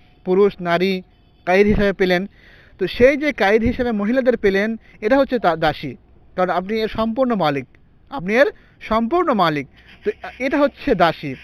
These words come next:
তো এখন তো সেই যুদ্ধ নেই, এখন তো সেই যুদ্ধ নেই। যদিও যুদ্ধ রয়েছে, কিন্তু সেই যুদ্ধ নেই যে মুসলিম নেতার নেতৃত্বে যুদ্ধ হতে হবে, সেটা ম-, এ, অমুসলিমদের সঙ্গে হতে হবে, সেটা এখন নেই।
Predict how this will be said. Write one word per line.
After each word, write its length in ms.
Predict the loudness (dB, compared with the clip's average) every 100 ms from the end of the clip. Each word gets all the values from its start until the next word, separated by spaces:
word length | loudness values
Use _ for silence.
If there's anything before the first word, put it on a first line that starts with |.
| -20 -20 -20 -12
তো 60 |
এখন 260 | -6 -4 -4
তো 80 | -2
সেই 160 | -2
যুদ্ধ 260 | -2 -4 -4
নেই, 280 | -4 -4 -8 _ -20 -20 _ -20 -12
এখন 280 | -6 -4 -4
তো 240 | -2 -4 -4 _ -20 -4
সেই 120 | 0 2
যুদ্ধ 260 | 0 0
নেই। 300 | -2 -2 -4 -8 _ -12 -4
যদিও 200 | 0 2
যুদ্ধ 260 | 0 0
রয়েছে, 340 | 2 4 4 0
কিন্তু 180 | -2 -2
সেই 120 | -2
যুদ্ধ 240 | 0 -2 -2
নেই 280 | -2 -2
যে 80 | -2
মুসলিম 360 | -4 -6 -6 -8
নেতার 260 | -6 -4
নেতৃত্বে 400 | -4 -4 -6 -4
যুদ্ধ 220 | -4 -4 -4
হতে 220 | -4 -2
হবে, 300 | 0 0 -2 -6 -20 -4
সেটা 300 | 2 4 4
ম-, 260 | 2 -2
এ, 180 | -2 -4 -6 0
অমুসলিমদের 560 | 2 4 2 0 -4 -2
সঙ্গে 260 | -4 -2
হতে 200 | -2 0
হবে, 340 | 2 0 0 -6 _ _ _ _ _ _ -10
সেটা 220 | -2 -2
এখন 240 | 0 -2
নেই। 180 | -2